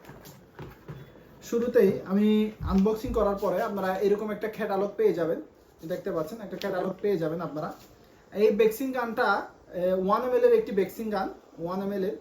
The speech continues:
আপনার জিরো পয়েন্ট ফাইভ থেকে শুরু করে ওয়ান এম এল পর্যন্ত আপনারা ভ্যাকসিন দিতে পারবেন। খুবই চমৎকার কোয়ালিটির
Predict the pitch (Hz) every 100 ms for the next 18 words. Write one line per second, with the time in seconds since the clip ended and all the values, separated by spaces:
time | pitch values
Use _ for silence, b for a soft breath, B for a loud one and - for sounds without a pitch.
0 | - - 165 165 185 190 190 190 185 180
1 | 175 180 185 170 175 180 165 165 170 170
2 | 175 160 175 175 - B B B 147 156
3 | 156 160 - 170 160 160 143 139 - -
4 | _ B B B - - - - - -
5 | - - - 226 247 247 214 214 233 220
6 | 220 185 214